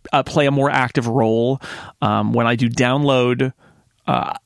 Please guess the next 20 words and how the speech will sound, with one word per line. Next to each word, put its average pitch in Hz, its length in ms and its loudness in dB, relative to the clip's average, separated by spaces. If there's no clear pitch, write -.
here 135 120 2
on 120 120 0
Relay 123 300 2
F 117 140 -2
M, 117 240 2
I 135 200 0
am 117 380 0
talking 139 380 -2
to 113 60 -4
two 160 200 0
people 135 480 0
who 123 220 0
are 123 160 0
not 123 200 0
usually 131 400 2
there, 113 460 0
and 123 160 2
I 120 40 2
have 117 240 0
to 117 160 2